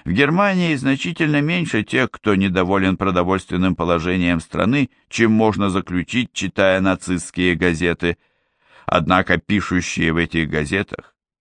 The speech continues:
прекрасно понимают, что делают, утверждая обратное. Ибо, если недовольному немцу сказать, что его недовольство вызвано низменным желанием набить брюхо,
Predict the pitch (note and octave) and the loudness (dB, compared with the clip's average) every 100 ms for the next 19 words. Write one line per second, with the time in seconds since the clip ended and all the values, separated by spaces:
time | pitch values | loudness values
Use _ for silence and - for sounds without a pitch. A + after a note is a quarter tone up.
0 | _ - F#2 - D3 E3 D#3 D#3+ D#3+ D3+ | _ -4 -2 0 0 0 0 -2 -2 -2
1 | D#3 E3+ D#3+ D3+ - - C#3 B2+ A2+ D3 | 0 0 0 -2 -4 -4 0 0 0 0
2 | C3+ B2+ A#2+ - G#2+ F#2+ G2 F2+ D2+ F#2+ | 2 2 0 -2 -4 -2 -2 -2 0 2
3 | F#2+ F2+ - E2+ D#2 F#2 F2+ - - - | 2 2 2 0 2 2 2 0 -8 -8
4 | - _ _ _ _ - A3+ F3+ - - | -10 _ _ _ _ -2 0 0 -2 -2
5 | _ _ _ - D#3 E3 - D3 D3 B2+ | _ _ _ 0 0 0 0 0 0 2
6 | C#3+ D#3+ D#3 C#3 C3+ B2+ C3 B2+ G#2+ G2+ | 2 2 2 2 2 2 2 0 -2 -6
7 | - G2+ G2 A2+ - - F#2+ G2 F#2+ G2 | -2 -2 2 0 -2 -2 0 2 2 2
8 | F#2 F2 F2 G2 F2+ F2+ E2+ F#2+ D#2+ E2+ | 2 0 2 0 -2 -4 0 0 0 0
9 | E2+ F2 - _ _ _ F2+ A#2+ A#2 F2 | 2 2 0 _ _ _ 2 2 2 0
10 | F#2+ F#2+ F2+ E2+ G#2 G2+ F#2 E2+ E2+ E2+ | 2 2 2 2 2 2 2 2 2 2
11 | F#2+ F#2+ G2 D#2 A#2+ A#2 - G1+ | 0 0 -2 0 0 0 0 -4